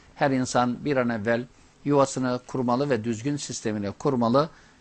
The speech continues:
Birbirine zulm ederek hayatı didişerek bitirmenin bir manası yoktur. E, bunu, e, ifade eden, bunu temin eden şeydir. Yoksa aksi, e, sıkıntı getirir. Bir de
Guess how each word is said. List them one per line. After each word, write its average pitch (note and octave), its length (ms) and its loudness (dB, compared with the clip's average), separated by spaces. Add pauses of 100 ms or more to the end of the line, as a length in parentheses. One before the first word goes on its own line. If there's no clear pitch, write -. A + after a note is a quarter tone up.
(140)
Birbirine B2+ 380 2
zulm C3 360 2
ederek B2+ 420 0
hayatı B2 500 0
didişerek C#3 580 0
bitirmenin B2+ 520 0
bir C#3+ 60 -2
manası A2 500 -2
yoktur. D#3 360 -4 (440)
E, C3+ 240 0
bunu, D3+ 320 0 (220)
e, A#2+ 140 -2
ifade C3 560 6
eden, A#2 300 2 (400)
bunu C#3+ 160 2
temin B2 320 2
eden A2 280 -2
şeydir. C#3+ 480 -2
Yoksa B2+ 520 0
aksi, - 340 -6
e, - 500 -6
sıkıntı C#3 400 -4
getirir. B2 480 -2 (460)
Bir C3+ 100 2
de D3 180 6